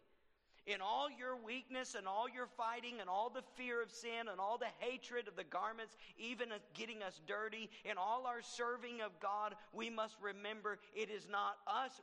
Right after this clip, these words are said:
We are not the ones who are able, but he is the one who is able. It's not about my ability. It's not about your ability. It's not about anyone else's ability of power. Even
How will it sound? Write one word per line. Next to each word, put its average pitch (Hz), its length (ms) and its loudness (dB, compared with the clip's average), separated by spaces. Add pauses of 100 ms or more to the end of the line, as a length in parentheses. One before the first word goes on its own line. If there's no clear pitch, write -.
We 277 260 2 (100)
are 254 240 4
not 240 300 0
the 240 80 4
ones 226 420 -2
who 214 120 -4
are 202 180 4 (180)
able, 190 340 -2 (180)
but 220 120 4
he 262 340 -2 (100)
is 190 180 -2
the 180 140 0
one 165 260 -2 (100)
who 156 100 -6 (200)
is 123 180 -14
able. 117 380 -8 (1300)
It's - 160 -10
not 175 180 2
about 175 320 0
my 156 160 0
ability. 127 600 -4
It's - 100 -16
not 135 160 -2
about 143 260 -2
your 147 180 -2
ability. 127 540 -4 (240)
It's 123 160 -10
not 143 200 2
about 147 280 0
anyone 139 340 -6
else's 135 520 -6
ability 127 520 -4
of - 180 -10
power. 123 380 -4 (260)
Even 185 340 -2